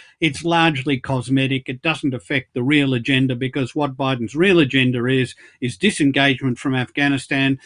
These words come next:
so he can focus on the big picture of China, Russia, Eastern Europe, and the way the sort of broader U S str-, strategic objectives need to be reoriented."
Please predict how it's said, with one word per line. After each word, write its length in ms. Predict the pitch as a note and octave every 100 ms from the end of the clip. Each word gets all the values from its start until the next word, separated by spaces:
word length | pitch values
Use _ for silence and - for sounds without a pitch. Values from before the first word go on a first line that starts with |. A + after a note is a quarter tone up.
| -
so 180 | - D3+
he 100 | D3+
can 160 | C#3+
focus 540 | C#3 F3 D#3 C#3 C#3 - -
on 280 | D3 C#3
the 60 | C3+
big 300 | B2+ D3+ C3
picture 400 | D3+ C#3 - D3
of 180 | B2+ A#2+ _ -
China, 540 | - C#3+ C#3 C#3 C3+ - -
Russia, 480 | C#3 C#3 - C#3+ C3 _ -
Eastern 380 | C#3+ - D3+ C3
Europe, 340 | C3+ B2 B2+
and 120 | B2+
the 60 | B2
way 440 | C3+ C3+ C3 B2+ -
the 80 | D3+
sort 160 | C#3
of 120 | A#2 A#2+
broader 560 | D3 D3+ D#3 C3+ A2 - -
U 320 | D3+ D3 C3+
S 100 | A#2+
str-, 240 | - - C3 -
strategic 680 | - C#3 - D3 B2+ C3
objectives 560 | A#2+ A2+ C3 - B2+ -
need 180 | C3+ B2
to 80 | A2+
be 140 | B2
reoriented." 800 | B2+ C3+ C3 C3 B2 G#2 F#2+